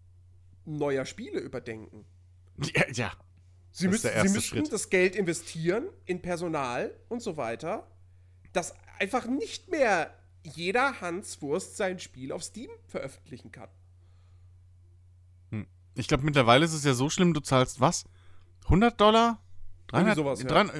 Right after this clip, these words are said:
Speaker 2: irgendwie hundert Dollar und dann ist dein Steam, dein Spiel halt bei Steam. Und, und da ist halt gar kein Check erstmal. So, also wenn's hochkommt, wird gecheckt, ob's läuft. <laughs> Und das war's.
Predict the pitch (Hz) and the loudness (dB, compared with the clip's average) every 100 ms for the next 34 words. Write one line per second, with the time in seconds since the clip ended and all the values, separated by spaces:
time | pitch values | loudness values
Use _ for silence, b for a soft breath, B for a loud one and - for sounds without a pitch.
0 | 143 170 180 208 214 - 175 208 202 185 | -2 0 4 6 6 6 6 6 4 2
1 | - 175 - 165 190 - - 147 - 165 | 0 -2 -2 -2 -2 -4 -2 -2 0 -2
2 | 185 131 117 - 202 139 - - - - | 0 0 -2 0 0 0 -6 -20 -20 -20
3 | - - - - - - - 139 165 160 | -20 -20 -20 -20 -20 -20 -16 -4 0 6
4 | 170 - - 160 165 151 - - - - | 6 4 -6 0 4 4 4 -20 -20 0
5 | 143 180 - 165 123 - 117 - 98 98 | 6 6 8 6 6 4 2 2 0 0
6 | - 98 90 85 - - - - - - | 2 2 2 -2 -12 -20 -20 -20 -20 -20
7 | - - - - - - 110 87 - 117 | -20 -20 -20 -20 -12 -2 0 0 -2 0
8 | 127 131 196 - 214 185 - 170 185 202 | 6 8 10 10 8 6 0 4 6 6
9 | 160 - 117 131 277 370 - - B B | 6 6 8 10 8 6 0 -6 B B
10 | B B - - - - - - - - | B B -14 -14 -16 -16 -18 -20 -12 -2
11 | 151 165 - 156 233 233 - | 4 4 8 8 8 2 -4